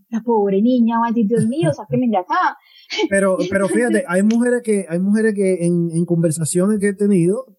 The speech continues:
Speaker 2: hay mujeres, bueno, no ahorcarla, asfixiarla, pero que, que la
Speaker 1: Sino
Speaker 2: agarren.
Speaker 1: sentir el, sí.
Speaker 2: Exacto.
Speaker 1: De ahí viene,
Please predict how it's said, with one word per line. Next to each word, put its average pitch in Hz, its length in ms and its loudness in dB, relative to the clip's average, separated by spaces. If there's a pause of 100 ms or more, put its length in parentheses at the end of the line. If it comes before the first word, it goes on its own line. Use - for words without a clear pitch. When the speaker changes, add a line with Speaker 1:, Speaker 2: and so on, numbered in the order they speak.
(100)
Speaker 2:
hay 143 120 -4
mujeres, 190 400 2
bueno, 175 260 0
no 151 140 0
ahorcarla, 190 1080 0
asfixiarla, 156 600 -2
pero 143 360 -2
que, 139 160 -10
que - 80 -16
la - 40 -12
Speaker 1:
Sino 294 200 0
Speaker 2:
agarren. 302 220 0
Speaker 1:
sentir 311 220 0
el, 285 260 -4
sí. 277 180 -4
Speaker 2:
Exacto. 175 420 -2
Speaker 1:
De 254 100 2
ahí 262 280 0
viene, 277 500 -2